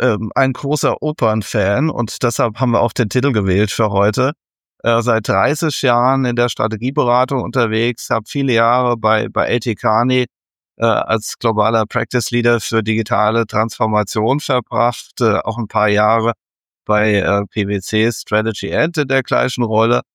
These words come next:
und, äh, bin seit anderthalb Jahren zum einen zur Valantic-Gruppe gestoßen, ein sehr stark wachsendes, junges, frisches Unternehmen, äh, Marktführer bei der digitalen Transformation im Mittelstand, im deutschsprachigen Raum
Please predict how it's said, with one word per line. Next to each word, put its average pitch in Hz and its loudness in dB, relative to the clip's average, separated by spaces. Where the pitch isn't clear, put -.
und, 135 0
äh, 127 2
bin 147 -4
seit 127 0
anderthalb 156 -2
Jahren 139 2
zum 120 -2
einen 120 0
zur 117 -2
Valantic-Gruppe 131 0
gestoßen, 123 0
ein 107 0
sehr 120 2
stark 113 -2
wachsendes, 131 -2
junges, 139 2
frisches 151 0
Unternehmen, 123 2
äh, 110 2
Marktführer 120 2
bei 113 0
der 113 2
digitalen 110 0
Transformation 107 -2
im 104 -2
Mittelstand, 123 -2
im 113 -2
deutschsprachigen 107 0
Raum 139 0